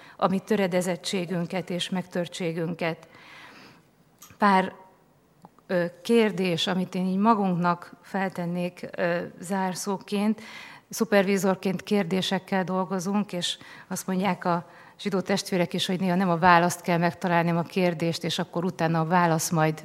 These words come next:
majd kibontja magát. Tehát miként tudunk az eukarisztia fényében rátekinteni az életünkre? Életünket az eukarisztia által hogyan tudnánk értelmezni?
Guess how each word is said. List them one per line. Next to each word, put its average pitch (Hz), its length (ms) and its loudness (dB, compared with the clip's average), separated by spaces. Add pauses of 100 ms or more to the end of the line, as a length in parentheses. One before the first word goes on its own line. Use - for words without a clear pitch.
(100)
majd 170 240 -6
kibontja 180 480 -4
magát. 170 520 -2 (400)
Tehát - 160 -8
miként 233 400 6
tudunk 208 340 2
az 180 120 2
eukarisztia 196 640 0
fényében 170 880 0 (320)
rátekinteni 185 760 2
az 170 160 -2
életünkre? 165 880 -4 (640)
Életünket 214 840 2
az 180 140 -2
eukarisztia 190 640 0
által 190 440 2
hogyan 220 300 4
tudnánk 196 360 0
értelmezni? 147 960 -4